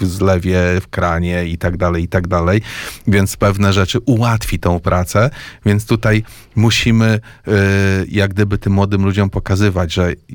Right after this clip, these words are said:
są zawody, są obszary, są różne dziedziny życia. On nie będzie musiał. Zresztą, y, w Europie Zachodniej, w Niemczech, w Portugalii, w Hiszpanii jest taka tendencja i ona jest od kilku lat,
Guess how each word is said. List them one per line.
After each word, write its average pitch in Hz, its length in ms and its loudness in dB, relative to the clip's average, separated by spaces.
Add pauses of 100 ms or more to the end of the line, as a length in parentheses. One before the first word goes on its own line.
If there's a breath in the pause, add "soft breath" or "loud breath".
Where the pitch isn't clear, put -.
(240)
są 95 360 2
zawody, 101 640 0
są 98 360 0
obszary, 95 640 2
są 104 280 2
różne 95 320 0
dziedziny 90 500 -2
życia. 90 420 0
On 123 320 0
nie 123 160 0
będzie 113 340 0
musiał. 92 280 -2 (280 loud breath)
Zresztą, 175 480 0 (440 loud breath)
y, 110 300 2
w 110 80 -2
Europie 127 640 0
Zachodniej, 110 520 0
w 85 80 -4
Niemczech, 107 480 0
w - 160 -16
Portugalii, 101 720 0
w - 40 -12
Hiszpanii 123 600 0
jest 131 240 -4
taka 135 340 -2
tendencja 127 720 0
i 120 220 -2
ona 120 280 2
jest 120 260 0
od 113 200 -2
kilku 117 300 0
lat, 113 280 0